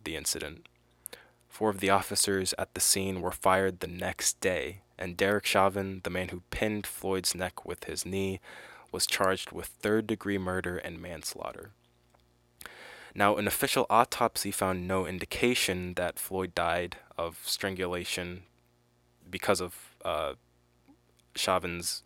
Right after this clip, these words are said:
Officer Chauvin's knee on his neck, uh, rather that he likely died of the combined effects of being restrained, um, having underlying health conditions, including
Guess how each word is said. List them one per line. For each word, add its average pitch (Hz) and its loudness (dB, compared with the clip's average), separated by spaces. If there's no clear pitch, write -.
Officer 92 0
Chauvin's 87 -4
knee 95 -4
on 92 0
his 92 0
neck, 95 0
uh, 87 -4
rather 107 8
that 92 4
he 101 -4
likely 101 0
died 90 -2
of 90 -12
the 98 -4
combined 92 -2
effects - -2
of 87 -8
being 92 -6
restrained, 101 0
um, 82 -4
having 95 0
underlying 98 0
health - 0
conditions, 92 -6
including 87 -6